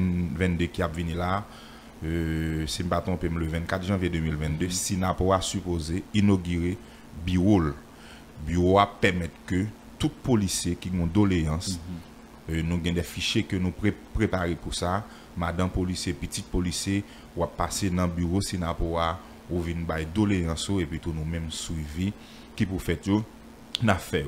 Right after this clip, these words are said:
Speaker 1: Et n'a salué toute équipe Sinapo, euh, qui travaille dur pour permettre que gagne une amélioration qui fait. Mais le travail là, il n'est pas facile. Nous étions quoi que n'a privé parce que nous-mêmes au niveau Sinapo,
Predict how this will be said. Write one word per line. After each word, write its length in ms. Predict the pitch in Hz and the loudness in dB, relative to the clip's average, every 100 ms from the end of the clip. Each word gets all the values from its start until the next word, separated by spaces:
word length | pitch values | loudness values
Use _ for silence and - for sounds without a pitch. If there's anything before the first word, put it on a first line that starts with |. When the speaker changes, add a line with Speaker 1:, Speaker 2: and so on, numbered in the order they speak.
| 67 - | -6 -8
Speaker 1:
Et 80 | 90 | -4
n'a 140 | 90 90 | -2 -2
salué 320 | - 87 78 | -2 -2 -2
toute 200 | - 143 | -2 -2
équipe 220 | 170 156 | -2 -4
Sinapo, 480 | - 139 139 139 135 131 143 143 - - - - | -4 0 0 0 0 0 -2 -6 -14 -16 -18 -6
euh, 240 | 92 92 90 | 0 2 0
qui 120 | 92 92 | -2 -6
travaille 420 | - 104 92 87 85 80 | -2 0 0 -2 -6 -6
dur 280 | 87 123 160 - | 0 2 0 -2
pour 220 | - 107 101 - | 0 0 0 0
permettre 440 | 113 87 90 107 - - | 2 4 4 2 -2 -6
que 260 | - 90 95 | 0 2 2
gagne 380 | 85 87 87 85 - - - - 87 - | 0 0 0 -4 -12 -20 -18 -14 -14 -4
une 140 | 90 90 | -2 0
amélioration 760 | 98 95 98 98 98 95 - 90 | 0 2 2 4 4 2 0 -4
qui 140 | - | -4
fait. 280 | 87 104 110 - - - - - | -2 0 0 -6 -16 -18 -18 0
Mais 200 | 95 101 | 4 4
le 60 | 113 - - - - - - - | 2 -6 -18 -20 -18 -18 -18 -10
travail 320 | - 92 92 90 | 0 2 4 4
là, 100 | 90 | 2
il 60 | |
n'est 60 | 87 | 2
pas 120 | 127 | 0
facile. 520 | 131 117 - 117 117 117 - - | 0 0 0 0 0 -4 -10 -4
Nous 160 | 87 | -2
étions 160 | 90 82 | 0 -2
quoi 180 | - 80 | -2 -2
que 260 | - 92 - - - - - | -2 -2 -4 -14 -20 -20 -4
n'a 140 | 85 | -2
privé 280 | 78 87 85 | -2 0 -2
parce 280 | 85 76 - | -2 -6 -6
que 200 | 85 80 85 85 78 | -4 -4 -4 -8 -4
nous-mêmes 300 | 80 80 80 | -2 0 -2
au 60 | |
niveau 280 | 80 78 80 | -2 -2 -4
Sinapo, 540 | - 78 78 73 76 | -4 -4 -4 -4 -2